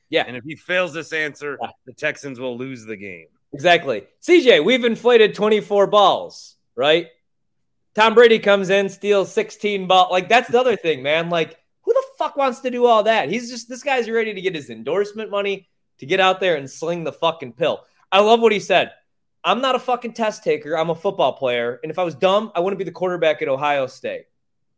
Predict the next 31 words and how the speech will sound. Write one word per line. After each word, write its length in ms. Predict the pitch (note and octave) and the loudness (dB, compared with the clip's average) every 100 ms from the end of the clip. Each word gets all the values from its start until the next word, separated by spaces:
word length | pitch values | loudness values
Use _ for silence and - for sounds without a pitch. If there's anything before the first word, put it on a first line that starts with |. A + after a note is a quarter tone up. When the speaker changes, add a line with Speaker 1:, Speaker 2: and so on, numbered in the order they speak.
| - | 0
Speaker 1:
Boom. 320 | F3+ C#3+ G#2 _ | 2 2 -4 _
Sold 480 | - E3+ D#3+ A2 A2 | -2 2 2 0 0
right 240 | D#3 D3+ | 0 0
there. 260 | C3+ A2+ F#2+ | -2 -2 -2
I 100 | C#3 | -6
seen 200 | D3 F3+ | -4 -6
him 80 | E3 | -4
make 140 | D3+ | -4
every 300 | C#3+ D#3 D3+ | -4 -6 -8
throw. 300 | C#3 D#3 A2 - _ _ | -8 -4 -4 -6 _ _
Just 140 | G#3+ A#3 | -6 0
like, 220 | B3+ - F3+ | 0 0 0
I 160 | C4 B3+ | 4 4
honestly 300 | C4+ A#3+ A3+ | 2 0 -4
thought 240 | A3 G3 G3 | 0 0 0
that 140 | C3+ | -2
Bryce 300 | C#3+ F3+ E3+ | 0 0 -2
Young, 380 | C3+ E3+ D3 B2 _ _ _ _ _ - | -2 -2 -4 -14 _ _ _ _ _ -4
I 80 | F#3 | 0
bet 160 | F#3 | 2
him 120 | G3+ F3+ | 0 0
to 60 | |
go 140 | E3+ E3+ | 0 0
number 260 | E3 D3 | 0 -4
one. 280 | C3 E3+ D3+ | -2 -2 -2
He 80 | G#3 | -4
was, 100 | G#3+ | -6
like, 180 | D#3+ - | -8 -8
plus 240 | G3+ G3 | -8 -8
three 180 | G3 F3 | -8 -8
hundred, 420 | E3 G#3+ D#3+ C#3+ | -6 -4 -4 -6